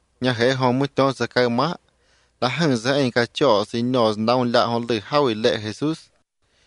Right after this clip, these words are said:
Nhảy hòn mưa to nó còn nó sẽ lường Pharisee. Nhà mưa to nó còn nó sẽ lường tư. Sự mà từng rồi hao cho Dios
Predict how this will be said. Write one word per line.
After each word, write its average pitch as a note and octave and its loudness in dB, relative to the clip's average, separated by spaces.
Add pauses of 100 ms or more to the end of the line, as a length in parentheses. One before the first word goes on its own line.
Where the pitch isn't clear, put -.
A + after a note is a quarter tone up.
(240)
Nhảy C3 0
hòn D3+ 2
mưa D3 0 (100)
to D3 4
nó B2 2
còn A2+ -2
nó G#2+ 2
sẽ A#2+ -4
lường A#2 -2
Pharisee. A2 0 (520)
Nhà B2+ 2
mưa D3+ 0 (100)
to D3+ 4
nó B2+ 2
còn A#2 -2
nó A2+ 2
sẽ B2 -2
lường A#2 -2
tư. B2+ 0 (120)
Sự - -4
mà A#2+ 0
từng A2+ 0
rồi A2 -2
hao C3+ -2
cho C#3+ 0
Dios D3 0